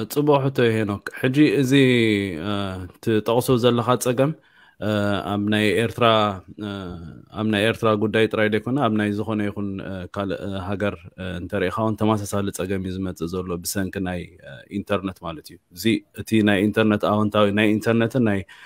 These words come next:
ማሕበራዊ ሚድያን ኣወንታዊ ዝኾነ፣ እ፣ ነገራት ንጎኒ ገዲፍካ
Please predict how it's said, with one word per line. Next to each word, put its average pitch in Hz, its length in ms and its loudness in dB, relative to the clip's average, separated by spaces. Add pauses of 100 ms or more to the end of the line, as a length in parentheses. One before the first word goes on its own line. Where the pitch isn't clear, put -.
(260)
ማሕበራዊ 113 500 6
ሚድያን 113 360 6 (440)
ኣወንታዊ 113 480 6
ዝኾነ፣ 107 300 2 (280)
እ፣ 92 140 -10 (160)
ነገራት 101 440 0
ንጎኒ 101 380 0
ገዲፍካ 92 340 -6